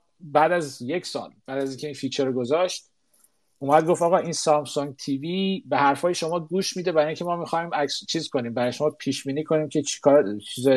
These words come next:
چی می‌گم، یه الگوریتم داریم که می‌خوایم اینو برای شما پیش بینی کنه که»، نه، اینجوری بود که سامسونگ اعلام کرد که «ما این،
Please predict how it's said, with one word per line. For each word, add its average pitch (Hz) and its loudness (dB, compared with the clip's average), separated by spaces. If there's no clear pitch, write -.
چی 160 -4
می‌گم، 123 2
یه 123 4
الگوریتم 127 2
داریم 147 2
که 147 -8
می‌خوایم 139 -4
اینو 143 -2
برای 123 2
شما 143 -4
پیش - -4
بینی 139 -8
کنه 147 0
که»، 143 4
نه، 175 6
اینجوری 165 -2
بود 196 2
که 123 0
سامسونگ 151 -2
اعلام 156 2
کرد 156 -2
که 147 -10
«ما 147 -2
این، 156 -8